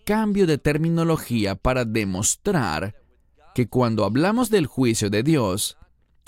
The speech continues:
Él no juzgará con ningún tipo de parcialidad. Él no juzga con favoritismos. No importa quién seas, bien seas alguien insignificante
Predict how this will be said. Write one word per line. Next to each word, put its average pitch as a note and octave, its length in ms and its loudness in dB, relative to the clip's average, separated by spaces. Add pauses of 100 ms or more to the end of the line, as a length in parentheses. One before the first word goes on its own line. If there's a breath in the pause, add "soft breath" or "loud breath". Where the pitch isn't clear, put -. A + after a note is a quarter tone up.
Él F#3+ 300 2
no D#3 180 2
juzgará B2+ 720 0
con B2+ 340 0
ningún C#3 500 0
tipo B2+ 360 0
de G2+ 180 -2 (200)
parcialidad. A#2 1040 -2 (400 loud breath)
Él G#3 300 2
no G3 180 2
juzga C3+ 540 2
con G2+ 280 -4
favoritismos. A2+ 1200 0 (960 loud breath)
No F#3 220 2
importa G#3+ 480 0
quién C#3 280 2
seas, F#2 600 -4 (340)
bien G#2+ 240 0
seas A#2 260 0
alguien G#2 280 -2
insignificante G#2+ 1000 -4